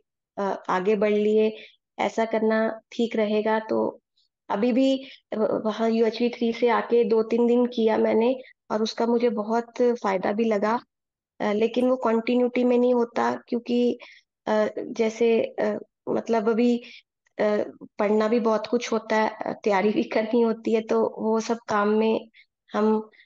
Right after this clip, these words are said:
अ, अ, मनन तो होता है, लेकिन observation जो अपने, अ, अ, उसका है, जो, मतलब, बैठ के observation करना है, वो नहीं हो पाता। हालांकि content को बार बार चलाना है, जब भी हम,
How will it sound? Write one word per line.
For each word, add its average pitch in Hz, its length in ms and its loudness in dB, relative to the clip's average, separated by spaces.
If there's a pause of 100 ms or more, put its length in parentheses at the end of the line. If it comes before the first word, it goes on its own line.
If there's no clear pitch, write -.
(140)
अ, - 40 -4
अ, 202 580 -2 (120)
मनन 220 340 2
तो 240 200 0
होता 233 320 -2
है, 247 120 0
लेकिन 247 440 0
observation 226 720 0
जो 233 160 2
अपने, 226 500 0 (560)
अ, 202 40 -4
अ, 202 540 -2
उसका 220 260 -4
है, 214 360 0 (120)
जो, 214 280 -2 (280)
मतलब, - 520 -10 (560)
बैठ 196 340 -2
के 240 100 2
observation 226 580 0
करना 226 240 0
है, 226 60 0
वो 226 180 2
नहीं 240 220 4
हो 220 140 -2
पाता। 185 340 -8 (460)
हालांकि 202 280 0
content 220 520 2
को 247 140 -2
बार 214 240 0
बार 220 160 0
चलाना 214 460 0
है, 220 80 0
जब 208 180 -4
भी 226 160 -2
हम, 226 240 0